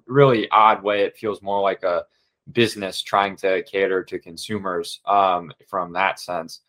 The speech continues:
So there's not a lot of great options for third parties right now. So one thing we do need is third parties to kinda get their act together. Um, but on top of that is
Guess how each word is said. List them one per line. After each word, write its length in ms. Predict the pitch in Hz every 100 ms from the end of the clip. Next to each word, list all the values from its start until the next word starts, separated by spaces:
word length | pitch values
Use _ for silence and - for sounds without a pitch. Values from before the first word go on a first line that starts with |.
| _ _ _
So 460 | - 135 120 - - _
there's 160 | - 127
not 180 | 160 170
a 40 |
lot 180 | 151 151
of 100 | 139
great 220 | 135 127
options 400 | 117 143 - 120
for 140 | - 104
third 300 | 113 107 -
parties 360 | 104 117 101
right 180 | 95 87
now. 260 | 92 98 127
So 180 | 101
one 240 | 98 110 117
thing 220 | 120 113
we 100 | 101
do 200 | 98 147
need 280 | 101 120 135
is 200 | 110 -
third 280 | - 117 113
parties 360 | 117 120 113
to 80 | -
kinda 240 | - 120 104
get 200 | 110 98
their 160 | 87
act 240 | 113 147 -
together. 520 | 90 87 98 139 - _ _ _ -
Um, 380 | 113 120 120
but 160 | 101 127
on 160 | 135 120
top 280 | 143 156
of 100 | 139 113
that 300 | 120 123 107
is 280 | 117 107